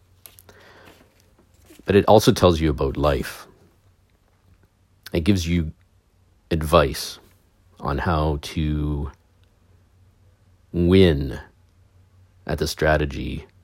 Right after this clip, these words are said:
of life, even though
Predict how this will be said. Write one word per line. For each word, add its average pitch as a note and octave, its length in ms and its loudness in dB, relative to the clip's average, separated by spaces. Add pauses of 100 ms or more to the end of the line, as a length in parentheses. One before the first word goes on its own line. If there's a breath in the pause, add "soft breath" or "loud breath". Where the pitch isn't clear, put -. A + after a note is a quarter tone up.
(920)
of D#2 160 0
life, D2+ 560 -2 (800)
even D2 260 -4
though C#2+ 300 -4